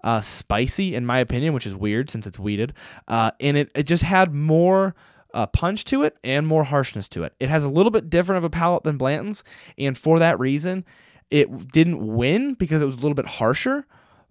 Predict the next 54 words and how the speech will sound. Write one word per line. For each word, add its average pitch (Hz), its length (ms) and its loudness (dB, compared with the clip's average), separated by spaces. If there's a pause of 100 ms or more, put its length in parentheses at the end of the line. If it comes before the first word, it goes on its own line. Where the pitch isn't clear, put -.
(140)
but 147 160 6
it 139 180 2
was 127 160 -4
an 127 60 -2
honorable 180 340 4
mention 139 480 0
because 117 260 -6
then 170 160 2
when 220 100 2
I 151 80 2
found 147 380 0
out 175 180 6
it 113 80 2
was 104 160 -4
Middle 139 220 0
West 117 180 0
Spirits, 156 380 -2
which 135 220 2
is 123 100 0
very 143 500 2
inexpensive 117 640 -2
compared 98 300 -6
to 90 80 -8
Blanton's 90 380 -10
and 104 120 -8
very 123 300 2
easy 110 260 -2
to 101 100 -6
find 175 300 0
compared 104 300 -8
to - 80 -14
Blanton's, 80 400 -12 (420)
I 139 140 4
was 139 140 2
like, 135 160 2
"Well, 143 80 -2
that 165 140 8
has 151 240 2
to 120 60 -10
be 110 100 -2
an 101 60 -4
honorable 87 300 -6
mention." 62 380 -12 (720)
Same 208 300 2
thing 190 120 4
with 151 120 4
Maker's 143 340 2
number 120 220 0
forty-six. 117 580 -2
So 113 100 -4
Maker's 165 360 4
Mark 156 260 2
number 123 200 0
forty-six 123 680 2